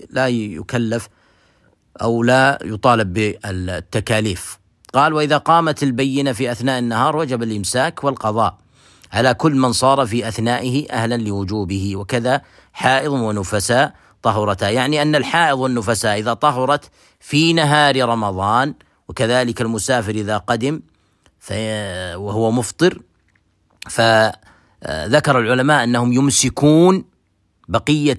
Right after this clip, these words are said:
اليوم ويقضون. يمسكون لماذا؟ لحرمة الشهر، لحرمة الشهر، وحتى لا، يعني، يتهموا بأنهم يفطرون وهم، آه، مقيمون، مثلًا كالمسافر الذي قدم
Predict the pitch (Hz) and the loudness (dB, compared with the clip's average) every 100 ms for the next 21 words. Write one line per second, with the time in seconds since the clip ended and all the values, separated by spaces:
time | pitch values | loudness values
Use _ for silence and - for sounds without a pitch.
0 | 120 113 123 143 165 190 90 _ _ 107 | -2 0 4 4 6 4 2 _ _ 0
1 | 127 127 117 135 113 - _ _ _ _ | 2 2 2 2 2 -2 _ _ _ _
2 | _ _ _ 110 123 147 147 170 180 156 | _ _ _ -4 -2 -2 2 2 4 4
3 | 160 139 135 165 - _ _ - 110 175 | 4 2 2 0 -2 _ _ -6 0 2
4 | 160 123 113 - 113 87 - _ _ _ | 2 0 -4 -4 -4 -6 -12 _ _ _
5 | _ _ _ _ _ 90 92 139 156 180 | _ _ _ _ _ -12 -2 0 0 0
6 | 131 - 120 104 139 175 233 - 185 190 | -2 -6 -2 -2 -2 -2 -2 2 2 4
7 | 190 185 - _ _ _ - 127 151 151 | 4 2 -2 _ _ _ -8 -4 -2 -2
8 | 143 - - 131 143 - 170 147 123 117 | -4 -8 -8 -4 -4 0 2 2 2 0
9 | 135 - _ _ - 117 123 123 123 120 | -2 -4 _ _ -8 -2 0 0 -2 -2
10 | - 117 117 131 131 110 113 123 - _ | -6 -4 -2 -2 -2 -2 -4 -4 -8 _
11 | _ _ - - 98 95 92 95 90 98 | _ _ -14 -10 -8 -8 -8 -8 -8 -6
12 | 107 - 107 104 110 98 98 95 95 90 | -6 -2 -2 0 0 0 -2 -2 -4 -4
13 | 104 101 95 92 107 92 95 95 90 110 | -4 -4 -4 -2 -2 -2 -4 -4 -4 -2
14 | 101 101 | -2 -2